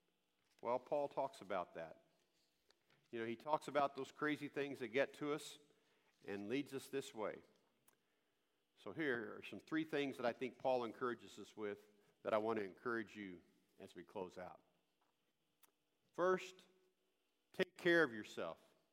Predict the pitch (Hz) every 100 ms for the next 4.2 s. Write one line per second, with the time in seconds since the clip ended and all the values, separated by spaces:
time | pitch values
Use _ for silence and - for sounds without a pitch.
0 | _ _ _ _ _ - 165 - 156 135
1 | 110 98 - 123 120 - - - _ _
2 | _ 123 127 - 143 151 - 156 139 147
3 | 135 131 139 123 - 110 101 - 101 -
4 | 85